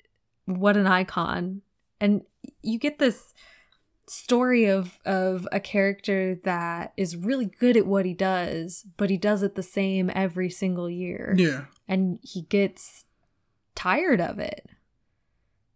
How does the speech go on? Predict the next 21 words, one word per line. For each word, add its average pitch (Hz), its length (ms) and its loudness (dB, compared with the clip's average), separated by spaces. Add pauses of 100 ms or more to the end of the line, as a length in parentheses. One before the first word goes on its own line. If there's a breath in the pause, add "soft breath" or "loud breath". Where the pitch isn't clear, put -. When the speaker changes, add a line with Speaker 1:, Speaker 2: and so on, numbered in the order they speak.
(140)
Speaker 1:
He 208 140 2
has 202 240 2
this 208 180 2
whole - 400 2
existential 208 920 0
crisis - 1000 -2 (400)
Speaker 2:
Yeah. 170 320 2
Speaker 1:
of, 175 300 -2 (100)
of 180 640 -6 (300)
he, 214 280 -2
he 190 140 -2
would 196 200 0
give 208 200 4
it 196 260 2
all 196 260 2
up 185 380 -2 (1500)
because 190 680 0 (140)
it's 196 200 -4
just - 240 -6
not 190 280 -2
fulfilling 214 760 -2